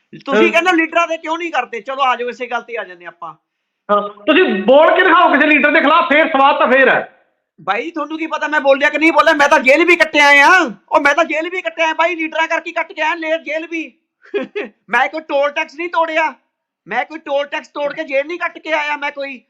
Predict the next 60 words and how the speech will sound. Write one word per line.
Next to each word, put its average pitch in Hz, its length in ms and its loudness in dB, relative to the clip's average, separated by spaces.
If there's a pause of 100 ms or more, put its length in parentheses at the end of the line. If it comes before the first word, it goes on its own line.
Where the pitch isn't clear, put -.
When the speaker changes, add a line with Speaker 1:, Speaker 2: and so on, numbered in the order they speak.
(100)
Speaker 1:
ਮੈਂ 254 160 0
ਕੋਈ 302 140 -14
Facebook 269 500 -6
ਤੇ 302 100 -6
ਬਹਿ 277 120 -10
ਕੇ 320 100 -6
ਗੱਲਾਂ 277 300 -4
ਮਾਰ 285 180 -2
ਕੇ 294 220 -6
ਜੇਲ੍ਹ 277 460 -4
ਕੱਟ 302 200 -6
ਕੇ 285 140 -12
ਨਹੀਂ 330 100 -6
ਆਇਆ। 339 200 -2
ਲੀਡਰਾਂ 294 380 -10
ਨੂੰ 311 100 -10
ਬੋਲ 277 200 -2
ਕੇ 294 160 -12
ਮੈਂ 294 160 -2
ਜੇਲ੍ਹ, 262 400 -8
ਜੇਲ੍ਹ 262 200 -12
ਕੱਟ 277 180 -10
ਕੇ 262 120 -12
ਆਇਆ। 254 320 -6 (1600)
Speaker 2:
ਹੂੰ। 170 360 -12 (140)
Speaker 1:
ਮੈਂ 254 160 -2
ਕੋਈ 320 160 -14
ਜਾਂਦਾ 277 200 0
Speaker 2:
ਕਾਹਦੇ 254 140 2
ਚ 285 40 0
Speaker 1:
ਦਫ਼ਤਰ 277 140 0
Speaker 2:
ਕੱਟੀ 294 140 -6
Speaker 1:
ਵੜਿਆ 285 140 0
Speaker 2:
ਹੈ? 302 40 -4
Speaker 1:
ਨਹੀਂ, 311 140 -12
ਜੇਕਰ 320 180 -6
ਪੈਸੇ 294 280 -12
ਨਹੀਂ 320 100 -14
ਖਾਦੇ 330 260 -4
ਮੈਂ 320 160 -8
ਕੋਈ 294 280 -12 (360)
ਕੁੜੀ 294 220 -8
ਨੂੰ 311 120 -10
ਗਾਲ 277 220 2
ਨਹੀਂ 320 120 -8
ਕੱਢੀ 320 200 0
Speaker 2:
ਸਾਡੇ 277 80 2
Speaker 1:
ਮੈਂ। 262 140 2
Speaker 2:
ਦਰਸ਼-, - 160 -6 (1300)
ਸਾਡੇ 254 140 2
ਦਰਸ਼ਕਾਂ 269 400 0
ਨੂੰ 311 80 4
ਦੱਸ 277 140 2
ਦਿਓ 311 280 4
ਕਾਹਦੇ 294 340 2
ਚ 262 40 -2
ਜੇਲ੍ਹ 294 180 4
ਕੱਟੀ 294 240 0
ਆ 277 60 4
ਤੁਸੀਂ? 220 360 0